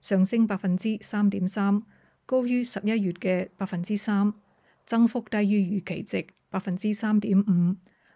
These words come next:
唔包括食品同埋能源嘅核心生產物價指數同舊年同期相比上升百分之三點五，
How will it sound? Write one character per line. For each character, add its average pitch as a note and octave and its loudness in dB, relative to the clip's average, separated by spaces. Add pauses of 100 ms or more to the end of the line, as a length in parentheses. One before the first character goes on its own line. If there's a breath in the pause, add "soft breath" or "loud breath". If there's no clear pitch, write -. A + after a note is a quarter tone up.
(140 soft breath)
唔 G3 8
包 C#4+ 2
括 A#3+ -2
食 G3 -4
品 F3+ 0
同 G#3 -4
埋 D#3+ -2
能 D#3+ -4
源 E3 -2
嘅 F#3 0
核 - -8
心 B3 -2
生 A#3+ 0
產 F#3 -2
物 F#3 0
價 F3+ -6
指 F#3+ -4
數 F3 -2 (280 soft breath)
同 F3+ 2
舊 G#3 0
年 A#3 2
同 F3 -4
期 F3 -6
相 A3 -2
比 F#3 0
上 F3+ -2
升 G#3+ 0
百 G3+ -4
分 F3+ -4
之 G#3 -2
三 A3 -4
點 F3+ 2
五， F3+ 2